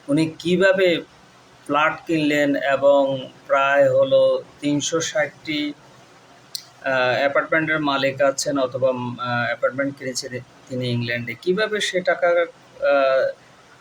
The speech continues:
তিনি দেশ থেকে পাচার করলেন, সব কিছু উনি, আহ, নিজ মুখে, আহ, স্বীকার করেছেন এবং সেই প্রতিবেদনটা দেশের বিভিন্ন পত্রিকা প্রকাশিত হয়েছে। তারপর ওনাকে প্রশ্ন করা হলো যে, "আপনি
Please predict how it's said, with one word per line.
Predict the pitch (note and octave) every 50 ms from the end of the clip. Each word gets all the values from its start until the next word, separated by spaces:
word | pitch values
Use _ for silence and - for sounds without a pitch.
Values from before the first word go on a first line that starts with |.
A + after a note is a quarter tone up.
| - -
তিনি | D#3 D3 D3+ D3+ C#3+
দেশ | B2+ C#3+ C#3+ B2+ -
থেকে | - - - D#3
পাচার | C#3+ - - C3+ C3 B2+ - C#3+ C3 B2+
করলেন, | - D3 D3 D3+
সব | D3 - - G#3+ G3+ - -
কিছু | G#3 G3+ - F#3+ E3+
উনি, | D3+ C#3+ C#3 C3 A#2+ G#2+ -
আহ, | - - - - - C3+ B2+
নিজ | A#2+ A#2+ A#2 A#2+ C3 C#3 B2+ A#2+ A#2+ B2
মুখে, | C3 C3+ - - C#3+ C#3+ C#3+
আহ, | C#3 - - - - - - - - - - - - - - - C3 B2 A#2 G#2+ G#2+ A2 G#2 G#2 F#2+ F2+ -
স্বীকার | - - - E3 D#3+ - F#3 F3 F3+
করেছেন | - - F#3+ F#3+ F#3+ F#3 - - G#3+ G#3 -
এবং | - C#3 C#3+ C#3 C#3+ D3 C#3+ C#3 C#3
সেই | - - D#3+ D#3+ D#3
প্রতিবেদনটা | D#3+ - D3+ C#3+ - C#3+ C3 C#3 C3+ C3 C3+ C#3+ C#3+ C#3+ C#3 - E3+ E3+ F3 E3+ - B2
দেশের | C3+ B2+ - - D3 B2
বিভিন্ন | B2 B2 B2 A#2+ C3+ C#3 D3 D#3 D#3+ D#3 D#3 -
পত্রিকা | C#3 C3+ - - C3 A#2+ B2+ - C3 B2+ C3 B2+ - -
প্রকাশিত | - - - - - A2+ - - C3 B2 B2 C#3
হয়েছে। | C3+ C#3 D3+ E3+ E3 E3 G3+ G#3+ G#3+ - - - - - - - - - - -
তারপর | E3+ D#3+ D#3 E3 E3+ E3+
ওনাকে | E3+ E3+ E3+ E3+ E3+ E3 F#3 F3+
প্রশ্ন | F3+ F3+ E3+ D#3+ - - G3 F#3
করা | - F#3+ F#3+ F3
হলো | F3+ F#3+ F#3+ F#3+ F#3+
যে, | F#3 F3+ F3 E3+
"আপনি | D#3 C#3+ - E3 C#3+